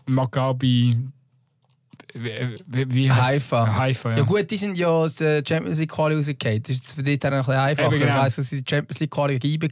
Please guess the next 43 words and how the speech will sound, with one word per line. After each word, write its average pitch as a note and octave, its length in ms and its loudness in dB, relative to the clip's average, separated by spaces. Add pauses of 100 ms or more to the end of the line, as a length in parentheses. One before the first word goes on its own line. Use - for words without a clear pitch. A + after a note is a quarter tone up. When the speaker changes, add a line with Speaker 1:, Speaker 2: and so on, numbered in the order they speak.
Speaker 2:
hatten, D3 280 0
darum C3 300 -2 (220)
Speaker 1:
Europa B2 320 2
League. G#2 180 -4 (240)
Speaker 2:
muss D3+ 220 2
es C#3 80 2
Europa D#3 320 0
League D3+ 160 0
sein. - 100 -2
Und F3 140 0
wir E3 120 4
hatten D3 120 0
den C#3 80 -2
Favoriten D3 520 0
gehabt, D3 240 0
dass, C3+ 240 -4
äh, C#3+ 300 2
im, C#3 160 -4
äh, C#3+ 320 2
im C#3 60 0
Speaker 1:
Stimmt. C#3 160 2
Speaker 2:
Podcast, C#3 320 0
das A#2+ 240 -6
hilft. D#3 580 0 (560)
Ähm, C3 300 0
aber C3+ 260 2
eben, F3 100 2
das C#3+ 180 2
jetzt, C3+ 280 -2 (640)
wo, A#3 600 0
Speaker 1:
Ja. C3 300 2 (100)
Speaker 2:
kannst F3 160 0
du F3 40 0
mir F3+ 60 0
sagen, F3+ 360 0 (180)
in D3+ 80 -4
welcher F3 300 0
Liga E3+ 340 0
spielt C#3+ 480 -2 (100)
Sturm C#3 320 -2
Graz? A#2 540 0 (1300)
Speaker 1:
Ich C#3+ 100 2
wäre, F3 260 2